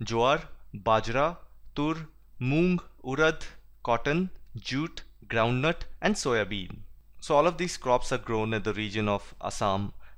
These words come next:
West Bengal, coastal regions of Orissa, Andhra Pradesh,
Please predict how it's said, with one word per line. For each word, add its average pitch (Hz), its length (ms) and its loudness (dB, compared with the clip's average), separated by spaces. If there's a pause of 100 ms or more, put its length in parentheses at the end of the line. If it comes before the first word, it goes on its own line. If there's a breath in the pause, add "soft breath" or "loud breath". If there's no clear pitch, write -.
West 101 240 -4
Bengal, 101 540 0
coastal 117 360 -4
regions 107 460 -4
of 98 220 -4
Orissa, 104 540 -4 (120)
Andhra 107 260 -2
Pradesh, 101 460 -4